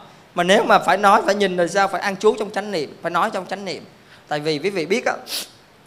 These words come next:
là cái chuyện mà sau này Phật Pháp từ khi Đức Phật nhập Niết Bàn rồi mới truyền đi nhiều nơi, hôm, đến hôm nay là truyền được đến nhiều nơi á. Thì, à, mà thầy thấy là đa phần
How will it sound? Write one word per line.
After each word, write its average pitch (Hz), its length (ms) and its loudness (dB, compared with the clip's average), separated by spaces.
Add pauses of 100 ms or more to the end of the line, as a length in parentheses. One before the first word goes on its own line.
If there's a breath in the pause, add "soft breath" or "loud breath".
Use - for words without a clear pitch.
(120)
là 160 100 -4
cái 214 140 -6
chuyện 160 340 -4
mà 143 200 -2 (300)
sau 190 280 0
này 160 180 0
Phật - 220 -8
Pháp 214 460 0 (100)
từ 151 120 -2
khi 185 140 -6
Đức 220 140 -4
Phật 156 200 -4
nhập 151 160 -8
Niết 208 160 -8
Bàn 147 280 0
rồi 139 100 -8
mới 190 180 -8
truyền 180 380 2
đi 185 80 2
nhiều 185 220 0
nơi, 175 200 4
hôm, 165 240 -10
đến 175 140 -6
hôm 196 120 -8
nay 180 100 -2
là 156 80 -6
truyền 143 320 -10 (340 loud breath)
được 143 140 -12
đến 180 160 -2
nhiều 175 160 -4
nơi 156 240 2
á. - 80 -8 (520 loud breath)
Thì, 160 200 0
à, 139 180 4
mà 131 220 -4 (420)
thầy 147 120 -4
thấy 170 220 -2
là 196 80 -4
đa 180 180 0
phần 143 320 -2